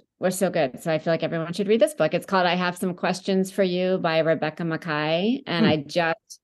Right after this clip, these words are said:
Speaker 1: just finished it yesterday, and I thought it was phenomenal. It's a mystery that takes place at a boarding school. So part of it's the mystery, um, about something that happened in the past, but part of it's just about dynamics between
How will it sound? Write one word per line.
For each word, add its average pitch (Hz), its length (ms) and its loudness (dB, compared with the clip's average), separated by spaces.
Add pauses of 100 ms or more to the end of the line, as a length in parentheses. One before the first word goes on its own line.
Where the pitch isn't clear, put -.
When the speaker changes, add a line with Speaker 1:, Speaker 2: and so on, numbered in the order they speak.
(140)
Speaker 1:
just 170 200 -4
finished 160 280 -4
it 147 40 0
yesterday, 151 540 -2
and 107 140 -2
I 147 100 0
thought 160 180 -2
it - 80 -2
was 151 320 -4 (220)
phenomenal. 143 540 2
It's 117 220 -2
a 151 300 -2
mystery 196 380 2
that 165 120 -2
takes 170 180 -8
place 165 280 -4
at 160 100 -2
a 160 40 0
boarding 156 340 -2
school. 170 300 -4
So 165 180 -2
part 165 220 0
of 147 80 -2
it's 147 180 -6
the - 80 -8
mystery, 151 560 -4 (380)
um, 160 320 0
about 165 340 0
something 165 240 -2
that 160 120 0
happened 160 280 -2
in 151 60 0
the 147 80 0
past, 147 320 -4
but - 160 -4
part 180 160 0
of 160 80 -2
it's - 160 -6
just 175 220 -8
about 156 340 -2 (520)
dynamics 208 520 4
between 175 720 -2